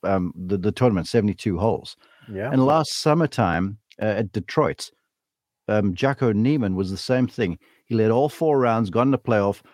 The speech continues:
Speaker 1: The first time he wasn't leading was on the first playoff hole
Speaker 2: <laughs>
Speaker 1: when he made a bogey and he was out.
Speaker 2: Right.
Speaker 1: And I remember looking at this, and I caught, I spoke to him, like, for two seconds afterwards.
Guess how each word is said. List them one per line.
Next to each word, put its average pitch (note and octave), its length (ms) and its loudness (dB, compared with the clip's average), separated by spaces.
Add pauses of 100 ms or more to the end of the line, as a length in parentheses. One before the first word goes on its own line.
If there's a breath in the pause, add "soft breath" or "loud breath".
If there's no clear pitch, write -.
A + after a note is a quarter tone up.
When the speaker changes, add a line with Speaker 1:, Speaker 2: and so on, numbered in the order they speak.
(200 soft breath)
Speaker 1:
The A#2 100 0
first E3 340 -2
time C#3+ 240 0
he B2+ 120 2
wasn't A#2+ 420 0
leading G#2+ 480 0
was G2 160 -2
on G#2+ 160 2
the G2 60 -2
first A#2+ 360 -2
playoff A#2+ 340 0
hole E2 360 -4 (220)
Speaker 2:
<laughs> - 220 -16
Speaker 1:
when G#2+ 200 0
he A2+ 160 2
made A2 220 2
a - 20 -4
bogey G2+ 380 0
and F#2 80 -2
he F#2 40 -2
was G2 140 0
out. F#2+ 320 -4 (400 soft breath)
Speaker 2:
Right. G2+ 240 -8
Speaker 1:
And C3 80 -4
I D3 100 0
remember E3 380 -2
looking C#3+ 360 0
at C3+ 120 -6
this, B2 300 -2
and G#2 180 -6
I G#2 100 -4 (120)
caught, C3+ 240 -2 (100)
I G2+ 60 -4
spoke B2 300 0
to A2 100 -4
him, G2+ 100 0
like, F#2 180 -2
for - 140 -10 (240)
two C#3+ 200 -2
seconds F2 460 0
afterwards. C2 540 -8